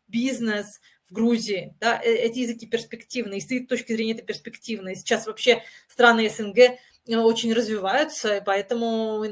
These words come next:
ну, иностранцы это понимают и начинают учить языки, а, м, такие языки, как казахский, грузинский, армянский, да, э, балтийские языки. Это звучит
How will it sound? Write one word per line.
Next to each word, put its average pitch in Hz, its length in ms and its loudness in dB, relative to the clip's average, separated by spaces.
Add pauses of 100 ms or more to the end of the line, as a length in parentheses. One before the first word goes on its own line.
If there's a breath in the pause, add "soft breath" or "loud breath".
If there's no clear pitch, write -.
(100)
ну, 202 160 -12
иностранцы 208 460 -4
это - 120 -10
понимают 202 440 -2
и - 40 -6
начинают 202 480 -6
учить 220 380 -10
языки, 196 800 -6 (420 soft breath)
а, 180 640 -2
м, 185 260 -14
такие 208 240 0
языки, 208 180 2
как - 180 -10
казахский, 226 760 4
грузинский, 202 960 -4
армянский, 185 680 -4
да, 175 300 -6 (200)
э, 185 560 -8
балтийские 214 680 -4
языки. - 440 -20 (1300)
Это 240 400 8
звучит 254 420 -4